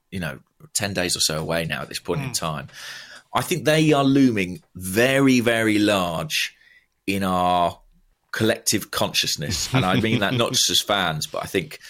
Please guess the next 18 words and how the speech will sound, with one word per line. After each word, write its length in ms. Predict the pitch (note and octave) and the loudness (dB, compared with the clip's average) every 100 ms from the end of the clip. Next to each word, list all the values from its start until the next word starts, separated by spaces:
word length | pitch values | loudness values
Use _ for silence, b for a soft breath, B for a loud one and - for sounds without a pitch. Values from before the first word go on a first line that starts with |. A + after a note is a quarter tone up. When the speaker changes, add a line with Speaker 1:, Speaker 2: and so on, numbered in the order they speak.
| B B B - | B B B -6
Speaker 1:
staff, 720 | - G#2+ G2+ F#2+ F#2+ - - _ - | -2 0 2 2 0 -4 -16 _ -8
players, 560 | - G#2 F#2+ F#2+ F#2 - - | 0 2 4 4 2 -2 0
everyone 440 | D3+ C#3+ C#3+ C3 | 2 4 4 4
is 120 | B2 | 2
aware 640 | A#2+ A2+ A#2+ D#2+ D2 E2+ - _ _ _ _ _ _ _ _ _ | 0 2 2 2 -2 -4 -8 _ _ _ _ _ _ _ _ _
of 120 | F2+ | -6
this 200 | - - | 0 0
huge 600 | - - C#3 C#3 B2+ G#2 - | 0 -4 0 2 2 2 0
game 500 | A2 F2+ D#2+ E2 - | 2 0 -4 -8 -8
against 400 | - F#2 F2+ - | -6 -4 -2 -2
Man 180 | F#2+ F2 | -2 -2
City 540 | F2+ F#2+ - D#2 D2+ - _ - | 0 0 -2 -4 -6 -12 _ -8
coming 220 | G2 F#2 | -4 -2
up 180 | F2 - | -2 -4
in 260 | E2+ D#2+ - _ _ _ | -6 -8 -10 _ _ _
ten 180 | F2+ E2+ | -4 -4
days' 200 | E2+ E2 | -4 -4
time. 380 | - A#2 F2 | -2 -4 -4